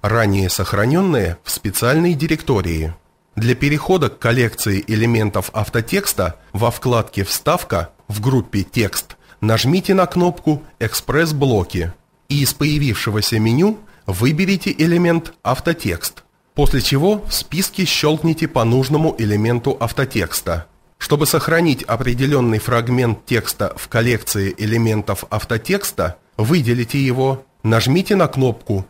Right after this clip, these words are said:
«Экспресс-блоки», выберите пункт «Автотекст», а затем команду «Сохранить выделенный фрагмент в коллекцию автотекста».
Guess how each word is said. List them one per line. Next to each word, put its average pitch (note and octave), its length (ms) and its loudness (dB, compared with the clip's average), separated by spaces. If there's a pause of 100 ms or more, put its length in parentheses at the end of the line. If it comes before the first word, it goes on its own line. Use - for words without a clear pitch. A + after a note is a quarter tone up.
(140)
«Экспресс-блоки», A#2 1040 -2 (360)
выберите A2+ 640 2
пункт A#2 440 -2 (120)
«Автотекст», - 840 -4 (240)
а - 140 -2
затем G#2+ 440 0
команду E3+ 680 0 (240)
«Сохранить G#2+ 840 -2
выделенный G2+ 640 0
фрагмент C3 720 0 (180)
в - 140 -12
коллекцию C3 760 0
автотекста». F#2 840 -2